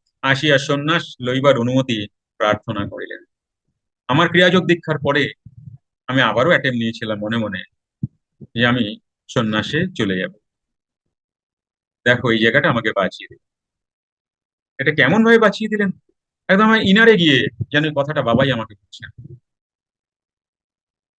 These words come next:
অনুমতি প্রার্থনা করিলেন। কি করবেন? একদিন যোগীরাজ সমীপে আসিয়া সন্ন্যাস লইবার অনুমতি প্রার্থনা করিলেন কে?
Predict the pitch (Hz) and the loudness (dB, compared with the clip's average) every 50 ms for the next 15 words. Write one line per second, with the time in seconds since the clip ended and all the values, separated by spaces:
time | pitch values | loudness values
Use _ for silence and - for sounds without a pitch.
0 | _ _ _ _ _ _ _ _ _ _ _ _ _ - 156 165 190 202 214 208 | _ _ _ _ _ _ _ _ _ _ _ _ _ 0 2 4 4 4 4 2
1 | 214 - - 139 120 - - - 123 117 110 104 - _ _ - - 117 104 101 | 2 2 4 2 2 2 0 -2 -2 -2 -2 -4 -6 _ _ -4 -2 -2 -2 -2
2 | 98 95 92 - - 139 135 139 170 170 170 220 233 247 240 - - - _ _ | -4 -4 -6 -8 -6 -6 -2 0 0 0 2 0 -2 -2 -2 -10 -16 -16 _ _
3 | _ _ _ _ _ - - 123 131 131 160 160 143 127 143 147 170 196 214 202 | _ _ _ _ _ -4 -2 0 2 2 2 2 4 2 2 2 4 2 0 0
4 | - - 170 170 165 - - 107 98 - - 120 120 - - 139 123 104 101 - | 0 -2 0 -2 -2 -2 -4 -6 -6 -6 -6 -8 -6 -6 -2 -2 0 0 0 -2
5 | - 131 135 139 151 185 190 185 - - _ 117 110 110 117 123 123 165 175 123 | -4 -4 -4 -2 0 0 -2 -2 -4 -14 _ -6 -4 -2 0 0 0 0 0 0
6 | 110 117 127 135 131 131 123 123 117 107 104 _ - 120 110 110 - 101 98 98 | -2 -2 -2 -2 -2 -4 -6 -6 -4 -4 -4 _ -2 -2 -2 -2 -2 -8 -8 -8
7 | 101 101 - - - 139 | -8 -8 -6 -4 -4 -4